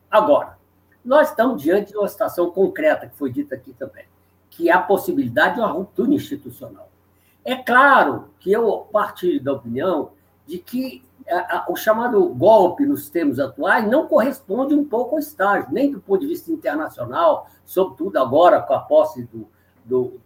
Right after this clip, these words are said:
do novo presidente dos Estados Unidos, né? Mas é, é, é, não interessa ao neoliberalismo essa ruptura. Tanto assim que as elites brasileiras estão divididas em relação a esse problema, Globo, Folha de São Paulo, et cetera. Não é?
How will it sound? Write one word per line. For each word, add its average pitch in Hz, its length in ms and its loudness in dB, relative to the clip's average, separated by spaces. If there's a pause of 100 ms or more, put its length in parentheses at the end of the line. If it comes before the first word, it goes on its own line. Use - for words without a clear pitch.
do 110 160 -20
novo 147 280 0
presidente 123 380 -12
dos - 100 -20
Estados - 300 -8
Unidos, 190 440 -10
né? 190 220 -6 (440)
Mas 294 480 -2
é, 269 60 8
é, 208 560 2
é, 180 80 -4
não 285 240 6
interessa 254 540 4
ao 170 120 2
neoliberalismo 143 840 2
essa - 260 -2
ruptura. - 640 -8 (360)
Tanto 214 260 -2
assim 285 460 0 (260)
que 240 100 -4
as 190 100 0
elites 240 400 0
brasileiras 202 480 2
estão - 200 4
divididas 277 640 0
em 170 40 0
relação 147 320 -2
a 143 40 -6
esse - 100 -18
problema, 135 440 -4
Globo, 147 480 0
Folha 147 280 -2
de - 80 -18
São 117 240 -12
Paulo, 160 320 2
et 120 100 -8
cetera. - 240 -20 (720)
Não 143 100 -2
é? - 120 -2